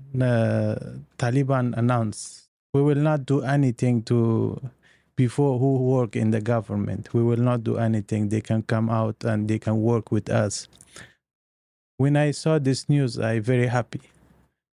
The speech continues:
I very happy. My brother, my family, they are safe.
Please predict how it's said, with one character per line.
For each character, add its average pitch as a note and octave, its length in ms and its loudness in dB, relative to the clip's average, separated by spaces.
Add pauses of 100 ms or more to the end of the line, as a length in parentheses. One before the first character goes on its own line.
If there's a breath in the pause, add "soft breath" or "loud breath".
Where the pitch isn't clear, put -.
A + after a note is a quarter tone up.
(120)
I A2+ 100 0
very B2 260 0
happy. A2 500 0 (460)
My A#2 240 2
brother, C3+ 420 0
my A#2+ 200 2
family, B2+ 460 0
they A#2+ 180 0
are A2+ 120 0
safe. A2+ 360 -2